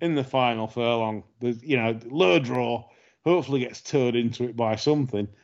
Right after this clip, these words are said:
Uh, and I still think fourteen's a little bit of value. So one point each way for me, Sabuska, fourteen to one in the Balmoral five places is my second choice. We'll come now to our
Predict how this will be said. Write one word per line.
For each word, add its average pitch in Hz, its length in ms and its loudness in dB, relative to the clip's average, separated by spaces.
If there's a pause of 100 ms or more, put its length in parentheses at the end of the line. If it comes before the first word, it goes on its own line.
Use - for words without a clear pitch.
(140)
Uh, 131 220 6
and 165 100 2
I 190 40 4
still 214 200 -2
think 135 240 -2
fourteen's 127 580 0
a 120 60 -2
little 120 160 2
bit 107 160 0
of 110 80 0
value. 104 320 -2
So 123 180 2
one 208 280 6
point 202 280 2
each 165 260 -4
way 151 200 2
for 127 160 -4
me, 113 180 0
Sabuska, 135 720 0 (240)
fourteen 139 520 2
to 117 100 -6
one 107 260 -2 (360)
in 123 160 4
the 117 60 6
Balmoral 113 760 2
five 104 580 -2
places 95 680 -12 (340)
is 98 180 -4
my 98 220 -2
second 123 380 2
choice. 214 380 6 (840)
We'll 170 160 -2
come 208 240 -2
now 160 160 0
to 180 180 -6
our 226 160 -2